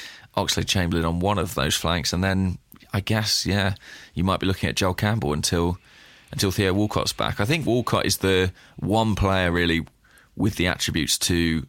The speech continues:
offer that penetration that Alexis gives us. And we might actually, if Alexis is out for any length of time, I think we might see Walcott on the, on the left-hand side a little bit.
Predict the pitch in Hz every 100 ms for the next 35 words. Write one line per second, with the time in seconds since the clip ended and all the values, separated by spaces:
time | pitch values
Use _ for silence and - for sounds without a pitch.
0 | _ _ _ _ _ _ - - 92 -
1 | - 87 - 98 95 - 78 65 71 64
2 | - 69 - 76 67 69 80 - - -
3 | - - - - - - 90 87 - -
4 | _ _ _ _ - 57 85 110 104 104
5 | - 87 - 85 82 - 90 104 82 -
6 | 73 - 82 87 71 - - 67 76 90
7 | - 90 85 76 - 98 101 73 60 -
8 | - - 80 - 67 67 - - 60 -
9 | 60 60 62 - - 50